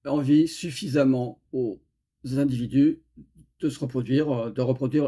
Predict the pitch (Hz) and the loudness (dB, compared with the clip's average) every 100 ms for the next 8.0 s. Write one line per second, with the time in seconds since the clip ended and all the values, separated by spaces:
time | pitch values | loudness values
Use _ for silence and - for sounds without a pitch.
0 | - 95 - - _ 165 143 143 131 147 | -2 -10 -12 -20 _ -2 2 4 4 2
1 | 147 127 147 - - 147 139 160 151 160 | -2 -6 -8 -14 0 2 4 0 0 2
2 | 170 143 - 131 123 113 _ _ _ _ | 4 2 0 0 0 -4 _ _ _ _
3 | _ _ _ _ - 143 147 147 - 139 | _ _ _ _ -2 2 4 4 0 2
4 | 156 139 131 131 127 156 156 117 113 110 | 4 4 4 2 4 4 2 2 -2 -4
5 | 127 170 185 139 131 127 123 127 127 - | -4 -4 -8 -12 -8 -8 -8 -8 -8 -2
6 | 151 131 127 123 110 - _ - _ _ | 2 4 2 0 -4 -12 _ -20 _ _
7 | _ _ _ _ _ _ _ - 143 139 | _ _ _ _ _ _ _ -2 -2 -2